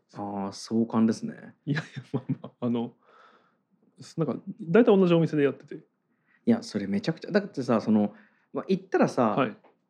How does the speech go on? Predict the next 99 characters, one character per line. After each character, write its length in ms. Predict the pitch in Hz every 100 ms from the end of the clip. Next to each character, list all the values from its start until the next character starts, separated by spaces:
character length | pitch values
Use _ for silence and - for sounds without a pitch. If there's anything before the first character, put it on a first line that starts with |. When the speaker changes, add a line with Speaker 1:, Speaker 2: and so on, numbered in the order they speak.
| _
Speaker 2:
ケ 260 | - 381 339
ー 100 | -
キ 220 | 135 117
吹 280 | - 175 -
き 60 |
消 100 | 320
せ 120 | -
ば、 120 | 262 110
も 380 | 120 147 117
う 60 | 113 - _ _ _ _
い 80 | 180
つ 160 | 175 220
で 80 |
も 120 | 113 220
絵 60 | 131
に 100 | 131
な 80 |
る 80 | 107
じ 80 | -
ゃ 40 |
ん。 80 | - - _ _ _ _
Speaker 1:
は 120 | - 160
い 20 |
は 200 | 107 113
い 40 |
は 60 | 110
い、 40 |
そ 120 | - -
う 40 |
そ 60 | -
う。 40 |
Speaker 2:
そ 100 | -
の、 80 | 117
イ 80 | 135
ベ 100 | 127
ン 60 |
ト 100 | 120
と 80 | 110
し 80 | 107
て。 100 | -
Speaker 1:
は 80 | 117
い 20 |
は 60 | - - _ -
い。 100 | 190
Speaker 2:
だ 100 | 220
か 100 | 143
ら、 280 | 143 151 117
と 140 | 156
り 80 | 180
あ 40 |
え 40 | 208
ず、 100 | 196
ガ 100 | 196
サ 60 |
ガ 100 | 196
サ 100 | 190
っ 60 | 185
て 60 | 131
集 80 | 117
ま 80 | 226
っ 100 | -
て、 380 | 170 175 123 - _ _
「じ 100 | -
ゃ 40 | 180
あ、 20 |
そ 120 | 185
ろ 60 | 190
そ 100 | 165
ろ 80 |
お 60 | 139
開 160 | 147 160
き 60 |
な 60 | 135
ん 60 |
で、 80 | 120
最 160 | 120 135
後、 180 | 110 - _
け-、 120 | -
ま 100 | 123
あ、 20 | 127
最 120 | 135
初 20 |
で 60 | 131
も 60 |
い 20 |
い 20 | 104
ん 20 |
だ 60 |
け 60 | 92
ど、 140 | 110 - _ _ _ _ _ _ _
ケ 120 | 180
ー 80 | -
キ、 160 | - -
今 220 | 117 139
井 40 |
さ 120 | 151
ん 60 | 110
で 240 | - -
す」 120 | -